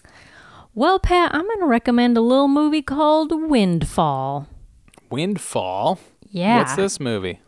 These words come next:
Speaker 1: It's on Netflix.
Speaker 2: Uh-huh.
Speaker 1: It was a Netflix movie. It's got Jason Segel, Lily Collins, who is in, uh, Emily on Elm Perry, if you've seen that at all. You probably haven't, but maybe Amy has.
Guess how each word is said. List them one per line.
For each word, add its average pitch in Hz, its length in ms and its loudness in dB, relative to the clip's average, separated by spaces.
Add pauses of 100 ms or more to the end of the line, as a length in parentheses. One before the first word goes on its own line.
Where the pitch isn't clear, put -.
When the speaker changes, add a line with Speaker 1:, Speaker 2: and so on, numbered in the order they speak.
Speaker 1:
It's 214 320 0
on 180 300 0
Netflix. - 840 -2 (140)
Speaker 2:
Uh-huh. 120 380 -2 (260)
Speaker 1:
It 196 160 4
was 175 140 0
a 180 60 0
Netflix 175 520 -2
movie. 190 420 2
It's 208 100 -4
got 175 240 -2
Jason 202 400 2
Segel, 233 640 2
Lily 202 280 4
Collins, 214 960 0
who 202 300 4
is 180 200 2
in, 185 460 0
uh, 170 600 2
Emily 180 480 2
on 175 320 -2
Elm 175 280 0
Perry, 175 540 0
if - 180 -8
you've 180 120 -4
seen 175 240 -4
that 170 180 0
at 185 80 -2
all. 208 300 -2
You 196 100 -4
probably 165 340 2
haven't, 170 320 -2
but 170 120 0
maybe 170 320 -2
Amy 180 220 -2
has. 214 320 -2